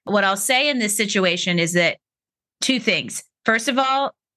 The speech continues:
if you are being professional in a professional setting, you have done everything you can do to control it.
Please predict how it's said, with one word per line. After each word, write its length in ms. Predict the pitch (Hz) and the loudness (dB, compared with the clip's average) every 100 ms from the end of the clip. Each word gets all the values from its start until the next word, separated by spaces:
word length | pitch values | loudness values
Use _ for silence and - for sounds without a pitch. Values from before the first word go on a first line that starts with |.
| - | -4
if 240 | 208 196 | -4 0
you 320 | 208 247 330 | 0 2 2
are 160 | - 214 | 0 0
being 280 | 202 208 190 | 0 -2 -2
professional 600 | 202 - 170 - 208 202 | -4 0 -2 0 0 0
in 100 | 185 | 0
a 60 | |
professional 520 | 180 175 165 160 165 156 | -2 -2 -2 -2 -2 0
setting, 460 | 147 147 170 180 | 0 0 0 -2
you 300 | 180 180 190 | -2 2 2
have 160 | 196 175 | 2 0
done 240 | 175 165 | -2 0
everything 420 | 156 165 165 160 | 0 -2 -2 0
you 140 | 151 151 | 2 2
can 160 | 160 | 0
do 160 | 147 151 | 2 0
to 100 | 139 _ - | -2 _ -4
control 420 | 175 147 151 139 180 | -2 0 2 2 2
it. 240 | 190 | 0